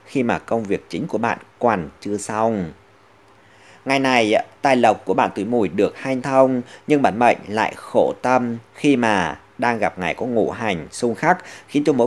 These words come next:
quan hệ về tình cảm của bạn lại thêm phần gặp nhiều trục trặc. Đôi bên thiếu đi sự thấu hiểu và thông cảm cho nhau,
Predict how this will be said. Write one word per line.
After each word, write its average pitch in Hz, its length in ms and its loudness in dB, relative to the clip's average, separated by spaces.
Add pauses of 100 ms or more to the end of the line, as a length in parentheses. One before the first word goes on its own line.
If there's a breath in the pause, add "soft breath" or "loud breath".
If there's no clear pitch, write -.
quan 131 140 2
hệ 123 200 -6
về 87 200 -4
tình 85 340 -6
cảm 78 240 -8 (120)
của 78 140 -8
bạn 104 300 -2 (180)
lại 107 260 -4
thêm 117 220 -4
phần 87 440 -2 (180)
gặp 110 280 0
nhiều 90 360 -2 (100)
trục 101 120 -4 (100)
trặc. 101 200 2 (500 loud breath)
Đôi 143 180 8
bên 139 400 6 (120)
thiếu 127 200 0
đi 160 140 2
sự 120 400 0
thấu 101 200 -4
hiểu 147 420 0 (160)
và 110 100 0
thông 120 220 -8
cảm 101 260 -6 (100)
cho 123 140 -4
nhau, 117 440 0